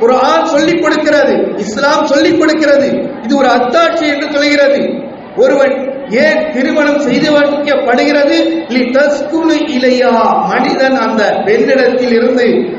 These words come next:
மன நிம்மதியை பெற்றுக் கொள்வதற்காக. ஒரு கணவன் மனைவி, எங்கிருந்தோ வரக்கூடிய ஒரு கணவன், எங்கிருந்தோ வரக்கூடிய ஒரு மனைவி, இரண்டு பேரையும், இரண்டு பேரை ஒன்று இணைத்து ஒரு அன்பையும் பாசத்தையும் இறைவன் ஏற்படுத்துகிறான்.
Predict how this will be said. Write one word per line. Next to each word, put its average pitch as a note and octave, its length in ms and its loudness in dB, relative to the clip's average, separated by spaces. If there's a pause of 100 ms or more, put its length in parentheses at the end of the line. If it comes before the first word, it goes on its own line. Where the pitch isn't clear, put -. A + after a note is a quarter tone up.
மன A3 280 0
நிம்மதியை C#4 640 0
பெற்றுக் A#3 360 -2
கொள்வதற்காக. G3+ 920 2 (460)
ஒரு B3+ 240 2
கணவன் D#4 460 2
மனைவி, C#4+ 680 -2
எங்கிருந்தோ C#4+ 680 0
வரக்கூடிய B3+ 540 0
ஒரு G#3+ 180 0
கணவன், G#3 540 -2
எங்கிருந்தோ B3+ 640 2
வரக்கூடிய A#3+ 600 0
ஒரு F#3 180 0
மனைவி, G#3+ 520 -2 (200)
இரண்டு D#4+ 340 0
பேரையும், D4 580 0
இரண்டு D4+ 420 0
பேரை D4+ 300 0
ஒன்று C#4 420 0
இணைத்து C#4 720 -2
ஒரு B3+ 160 4
அன்பையும் D4 680 0
பாசத்தையும் D#4+ 720 0
இறைவன் D4 260 0
ஏற்படுத்துகிறான். B3+ 800 -2